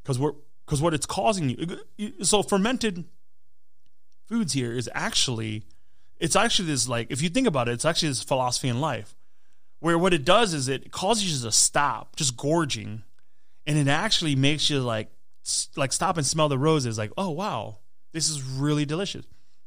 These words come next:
For example, the Baby Zito burger we had yesterday, their pickles are delicious.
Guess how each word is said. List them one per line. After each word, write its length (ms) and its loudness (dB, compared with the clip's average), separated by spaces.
For 140 -4
example, 460 0
the 60 -8
Baby 260 4
Zito 280 0
burger 260 -2
we 140 -6
had 100 -4
yesterday, 400 -6
their 140 2
pickles 400 4
are 60 -2
delicious. 600 0